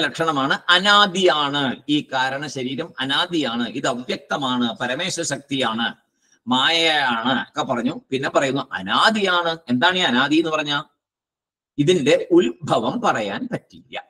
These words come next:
ഈശ്വരന്റെ ഉത്ഭവം പറയാൻ പറ്റുമോ? ഇല്ല. അപ്പൊ പിന്നെ ഈശ്വരന്റെ ശക്തിയുടെ ഉത്ഭവം പറയാൻ പറ്റുമോ? ഇല്ല. അപ്പൊ പിന്നെ കാരണ ശരീരം എ-, എപ്പോൾ ഇപ്പൊ ഉണ്ടായി എന്ന് പറയാൻ പറ്റുമോ? പറ്റില്ല. സ്ഥൂല ശരീരത്തിന്റെ ഉത്ഭവമുണ്ട്,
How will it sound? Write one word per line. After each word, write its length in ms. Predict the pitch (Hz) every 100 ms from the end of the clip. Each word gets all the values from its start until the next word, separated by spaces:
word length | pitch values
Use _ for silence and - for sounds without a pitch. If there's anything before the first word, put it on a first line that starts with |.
| _ _ _ _
ഈശ്വരന്റെ 460 | 190 208 202 196 196
ഉത്ഭവം 240 | 175 180 175
പറയാൻ 180 | 175 170
പറ്റുമോ? 280 | 151 160 156 - _ _ _ _ 104
ഇല്ല. 200 | 107 117 123 - _
അപ്പൊ 120 | 139 190
പിന്നെ 140 | 202 190
ഈശ്വരന്റെ 340 | 185 196 196 175
ശക്തിയുടെ 300 | 170 190 202 190
ഉത്ഭവം 240 | 165 175 170
പറയാൻ 180 | 165 160
പറ്റുമോ? 260 | 151 160 147 - _ 110
ഇല്ല. 160 | 120 123 - _ -
അപ്പൊ 100 | 190 196
പിന്നെ 160 | 190 180
കാരണ 240 | 165 165 180 175
ശരീരം 260 | 180 180 175
എ-, 80 | 165 165
എപ്പോൾ 180 | - 160
ഇപ്പൊ 120 | 147 156
ഉണ്ടായി 220 | 151 151
എന്ന് 100 | 147
പറയാൻ 200 | 143 143 143
പറ്റുമോ? 240 | 113 131 131 - _
പറ്റില്ല. 320 | _ _ _ _ _ _ _ _ _ _ _ _ _ _ _ _ _ _ _ _ _ _ _ _ _ _ _ _ _ _ _ _ _ _ -
സ്ഥൂല 300 | 160 185 233 247
ശരീരത്തിന്റെ 520 | 240 233 233 240 240
ഉത്ഭവമുണ്ട്, 520 | 226 208 247 220 202